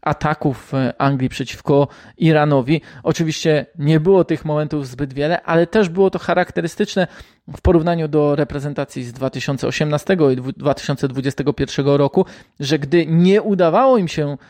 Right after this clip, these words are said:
e, odebrać piłki w pierwszym tempie, to cały zespół natychmiast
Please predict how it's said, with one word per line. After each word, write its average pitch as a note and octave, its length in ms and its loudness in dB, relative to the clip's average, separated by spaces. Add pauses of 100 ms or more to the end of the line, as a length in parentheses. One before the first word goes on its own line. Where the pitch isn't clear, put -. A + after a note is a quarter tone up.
(220)
e, D3 160 -2
odebrać D3+ 400 0
piłki - 300 -6
w - 20 -14
pierwszym D3 320 -2
tempie, D3 320 -4 (160)
to C3+ 160 0
cały C#3+ 320 2
zespół B2+ 340 -6
natychmiast B2+ 540 -6